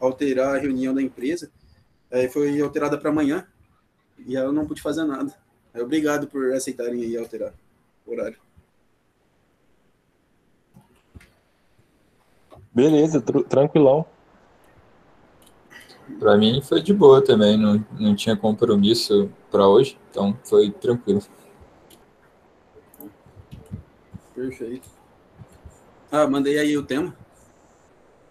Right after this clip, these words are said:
Speaker 1: Ah, o Jefferson também, boa, Jefferson.
Speaker 2: Ó, o Jefferson mandou na mesma hora.
Speaker 1: <laughs>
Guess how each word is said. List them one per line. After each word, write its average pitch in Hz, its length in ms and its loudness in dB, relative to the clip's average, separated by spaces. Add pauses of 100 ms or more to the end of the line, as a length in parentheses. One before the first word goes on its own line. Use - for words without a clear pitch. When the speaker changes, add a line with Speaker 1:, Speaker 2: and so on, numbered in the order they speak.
(280)
Speaker 1:
Ah, 156 120 -2
o - 20 0
Jefferson 151 420 -4
também, 147 280 -2
boa, 139 240 -2
Jefferson. 139 220 -2
Speaker 2:
Ó, 185 40 4
o 175 40 0
Jefferson 170 320 2
mandou 160 240 2
na 160 140 4
mesma 170 200 4
hora. 151 1700 2
Speaker 1:
<laughs> - 0 -